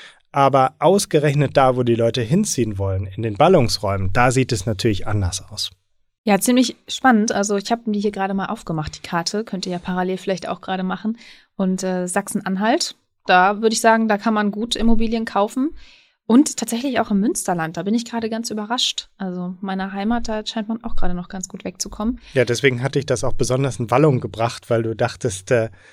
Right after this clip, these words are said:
Speaker 1: dass deine Eltern ihre Immobilie ja viel leichter sich leisten konnten als
Speaker 2: Ja, Mist,
Speaker 1: du
Speaker 2: stimmt
Speaker 1: in
Speaker 2: gar
Speaker 1: Köln,
Speaker 2: nicht.
Speaker 1: ne?
Speaker 2: Stimmt gar nicht,
Speaker 1: <laughs>
Speaker 2: nein. Also ganz spannend, äh, kann ich sehr empfehlen, da mal einen Blick drauf zu werfen auf jeden Fall.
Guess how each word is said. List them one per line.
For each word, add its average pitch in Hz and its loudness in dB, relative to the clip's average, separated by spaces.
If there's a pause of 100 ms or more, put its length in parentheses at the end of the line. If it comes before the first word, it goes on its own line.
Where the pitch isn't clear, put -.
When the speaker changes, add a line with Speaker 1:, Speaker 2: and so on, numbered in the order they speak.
(260)
Speaker 1:
dass 101 -2
deine 113 0
Eltern 117 -2
ihre 123 2
Immobilie 117 2
ja 110 0
viel 127 0
leichter 127 2 (140)
sich - -4
leisten 127 0
konnten 120 -2
als 98 -4
Speaker 2:
Ja, 196 -6
Mist, 214 -4
Speaker 1:
du 185 4
Speaker 2:
stimmt 175 4
Speaker 1:
in 147 6
Speaker 2:
gar 202 6
Speaker 1:
Köln, 123 4
Speaker 2:
nicht. 107 -2
Speaker 1:
ne? 120 -4
Speaker 2:
Stimmt - -6
gar 165 2
nicht, - -2
Speaker 1:
<laughs> - -
Speaker 2:
nein. 165 -6 (440)
Also 208 2
ganz 226 2
spannend, 208 -2
äh, 190 0
kann 202 -6
ich 202 -6
sehr 196 -4
empfehlen, 185 -10
da 180 -2
mal 170 -4
einen 170 -6
Blick 175 -10
drauf - -10
zu - -8
werfen - 2
auf - 0
jeden - -16
Fall. - -12